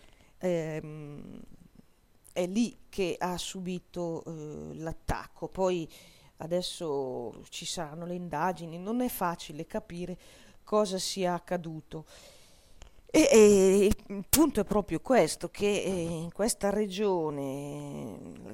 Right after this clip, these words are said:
cosiddetta zona del Nord Kivu, sono presenti dei ribelli armati, operano questi gruppi molto numerosi e molto, eh,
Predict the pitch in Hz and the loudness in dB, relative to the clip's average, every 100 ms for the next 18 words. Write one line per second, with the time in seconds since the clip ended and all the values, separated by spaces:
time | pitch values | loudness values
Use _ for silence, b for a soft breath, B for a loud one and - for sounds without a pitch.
0 | - - 160 156 170 175 160 151 - 175 | -16 -16 -14 -8 -8 -8 -12 -10 -4 -2
1 | 180 160 165 165 170 185 190 160 - _ | -2 -4 -6 -6 -2 0 0 -2 -10 _
2 | - 220 208 175 190 226 214 b b b | -8 -4 -2 -2 -2 -2 -4 b b b
3 | b b b b _ - 202 202 - 214 | b b b b _ -8 -4 -4 -2 -4
4 | 185 170 165 165 170 156 180 175 190 180 | -2 -2 -2 -6 -8 -2 -2 -2 -2 2
5 | 180 180 170 190 160 147 135 - - - | 2 2 -2 -2 -2 -4 -6 -4 -4 0
6 | 202 190 185 175 175 170 139 - 160 - | 2 2 -2 -4 -4 -6 -8 -10 -12 -12
7 | - 165 156 165 233 240 - - 151 - | -14 -14 -10 -6 -6 -8 -14 -14 -14 -14
8 | B B B B - 175 190 254 240 226 | B B B B -14 -8 -2 -2 -4 -4
9 | 214 196 196 185 175 226 247 190 156 156 | -2 0 0 2 2 4 4 0 -6 -6
10 | 151 151 160 175 185 - 185 180 170 165 | -6 -6 -6 -6 -8 -8 -6 -4 -4 -6
11 | 175 165 B B B 175 - | -8 -12 B B B -20 -14